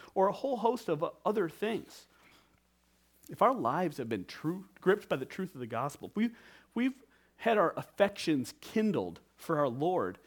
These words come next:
this should be the normal and natural response for us, to be proclaiming the excellencies of our Lord, to be opening our mouths, to be sharing the gospel. That, you know, th-, that which we love the most should be,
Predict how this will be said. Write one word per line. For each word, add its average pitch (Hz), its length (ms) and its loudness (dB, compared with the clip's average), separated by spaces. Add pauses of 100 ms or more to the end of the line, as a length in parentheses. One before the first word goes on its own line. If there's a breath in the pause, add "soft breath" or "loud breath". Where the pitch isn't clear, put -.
(220 soft breath)
this 196 140 0
should 220 180 -8
be 202 140 -2
the 151 140 0
normal 139 640 0
and 113 160 -4
natural 131 520 -4
response 87 640 -8
for 107 220 -2
us, - 300 -6 (340 loud breath)
to - 80 -8
be 143 140 2
proclaiming 160 840 -2
the 147 120 0
excellencies 127 640 -8
of 120 140 -12
our 113 100 -4
Lord, 131 360 -2
to 135 60 -12
be 139 200 2 (360 loud breath)
opening 208 560 8
our 165 200 2
mouths, 156 580 -4 (400 loud breath)
to 165 80 -2
be 160 100 0
sharing 170 580 2
the 139 80 -4
gospel. 147 440 -6
That, 143 260 0 (300 loud breath)
you 170 80 0
know, 156 80 2
th-, 160 160 -8
that 208 300 8
which 214 200 4
we 196 140 0
love 160 500 4
the 139 80 0
most 135 520 2
should - 240 -8
be, 131 260 0